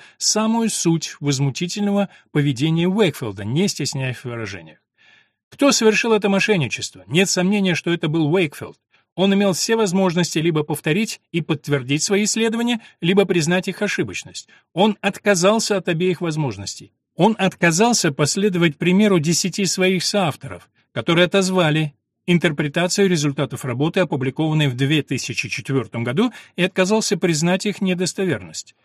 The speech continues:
Вместо этого он, несмотря на то, что был лишён всех своих профессиональных и научных званий, продолжает настаивать на собственной правоте.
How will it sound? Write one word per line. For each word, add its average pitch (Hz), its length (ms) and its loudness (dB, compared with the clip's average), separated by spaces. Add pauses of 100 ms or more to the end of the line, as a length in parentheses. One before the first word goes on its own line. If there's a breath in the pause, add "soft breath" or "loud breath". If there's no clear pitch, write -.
(220 soft breath)
Вместо 165 380 2
этого 202 240 2
он, 180 120 4
несмотря 180 460 0
на 160 160 -2
то, 139 120 -4
что 120 200 -6
был 143 160 2
лишён 156 320 0
всех 180 260 0
своих 123 380 -6
профессиональных 131 800 -4
и - 20 -8
научных 127 420 -6
званий, 226 360 0
продолжает 220 720 0
настаивать 185 560 -2
на 165 120 -2
собственной 147 500 -6
правоте. 180 460 -6